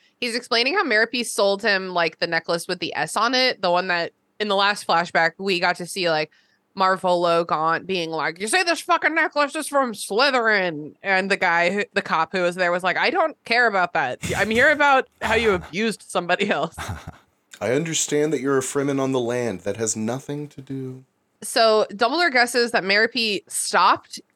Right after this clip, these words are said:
Speaker 1: using magic after Tom Riddle left her, like, and was like, w-, like, literally that meme that's like, "Guess I'll die."
Speaker 2: Yeah.
Speaker 1: Because she was, like, sad. Like, I really, we've been talking a lot in this book about how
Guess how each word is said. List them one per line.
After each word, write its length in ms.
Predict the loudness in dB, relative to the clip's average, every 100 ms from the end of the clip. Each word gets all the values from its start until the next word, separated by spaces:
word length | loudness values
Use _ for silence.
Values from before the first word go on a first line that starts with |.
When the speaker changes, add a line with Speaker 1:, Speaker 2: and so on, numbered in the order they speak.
| -12
Speaker 1:
using 440 | -2 -2 0 -2
magic 460 | -2 -2 0 0 0
after 260 | -2 0 -2
Tom 420 | -2 0 2 2
Riddle 280 | 4 4 2
left 260 | -2 -2
her, 100 | 0
like, 280 | 2 2 0 -2
and 220 | 0 2
was 160 | 2 2
like, 240 | 0 -2
w-, 300 | -12 -10 -10 -12 -4
like, 240 | 0 0
literally 400 | 2 0 2 0 2
that 200 | 2 2
meme 260 | 0 0
that's 160 | -2 0
like, 180 | -2 -2 _ -2
"Guess 180 | -2 0
I'll 120 | 0
die." 480 | 2 4 4 0 -4 _
Speaker 2:
Yeah. 280 | -2 -2 -2 -4
Speaker 1:
Because 320 | -4 0 -2
she 140 | 0
was, 160 | 0 0
like, 180 | -2 -4
sad. 640 | -6 -4 0 2 2 0 -2
Like, 160 | -2
I 60 | -2
really, 420 | 0 0 -2 -6 _ _ _ _ _ _ _ _ _ _
we've 200 | -2 0
been 120 | 0 2
talking 200 | 2 4
a 40 |
lot 120 | 2
in 100 | 0
this 160 | -4 -2
book 200 | -2 -2
about 280 | 0 0 0
how 400 | 2 4 4